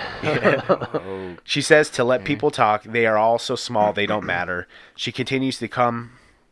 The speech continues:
Speaker 1: <laughs> Sorry. She continues to come on to him.
Speaker 2: I bet.
Speaker 1: <laughs>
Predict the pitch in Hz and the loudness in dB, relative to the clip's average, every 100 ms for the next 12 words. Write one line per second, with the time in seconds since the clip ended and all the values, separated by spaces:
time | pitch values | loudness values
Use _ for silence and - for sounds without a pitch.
0 | - _ - - - _ _ - 123 - | -20 _ -10 -10 -18 _ _ -20 -14 -12
1 | - - 175 202 151 214 208 185 - 226 | -2 2 4 4 4 4 4 4 2 0
2 | - 208 180 139 180 160 160 175 165 139 | 0 0 0 2 2 4 2 0 0 2
3 | 143 131 120 110 104 95 101 76 80 117 | 2 4 2 2 -2 -2 -6 -8 0 0
4 | - - _ _ _ _ _ _ - - | 0 -8 _ _ _ _ _ _ -6 -2
5 | - 151 - | 0 0 -2